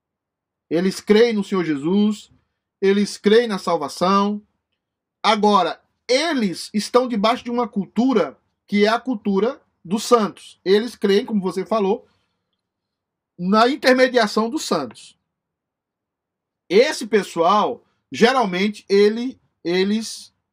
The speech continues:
eles não usam muito os santos. Até mesmo na hora da oração, eles buscam sempre Jesus, eles buscam sempre Deus. Eles estão sempre fugindo dessa intermediação dos santos, porque a Bíblia fala que há somente um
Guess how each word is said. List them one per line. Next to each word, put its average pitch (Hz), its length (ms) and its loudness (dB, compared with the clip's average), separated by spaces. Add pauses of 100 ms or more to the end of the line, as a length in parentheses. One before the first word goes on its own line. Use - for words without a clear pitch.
(220)
eles 185 340 -2
não 262 200 2
usam 226 320 0
muito 202 300 -2
os - 120 -14
santos. 170 500 -6 (500)
Até 247 300 2
mesmo 254 260 0
na 240 60 0
hora 240 140 2
da 214 120 0
oração, 202 600 0
eles 202 200 -4
buscam 208 360 -6
sempre 208 300 -2
Jesus, 180 540 -4 (260)
eles 180 180 -2
buscam 202 340 -4
sempre 196 360 -6
Deus. 139 460 -6 (640)
Eles 170 160 -6
estão 220 200 0
sempre 226 260 -2
fugindo 202 420 0 (540)
dessa 208 360 0
intermediação 220 840 -4
dos 214 160 -8
santos, 170 340 -4 (240)
porque 196 460 0
a 180 120 -2
Bíblia 214 240 -2
fala 214 200 -2
que 220 120 -4
há 220 80 -4
somente 220 540 -2
um 220 260 0